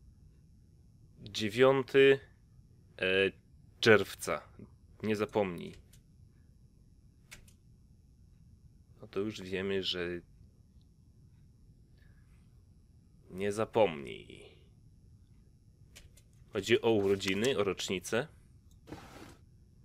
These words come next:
To wygląda trochę jak walka naszego bohatera z własną obsesją. Jezus! Uff. No okej.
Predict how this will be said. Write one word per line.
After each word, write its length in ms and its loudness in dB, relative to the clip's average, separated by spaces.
To 80 -6
wygląda 300 4
trochę 240 4
jak 140 6
walka 460 6
naszego 340 0
bohatera 560 0
z 180 -10
własną 440 4
obsesją. 720 2
Jezus! 880 12
Uff. 360 4
No 100 4
okej. 300 2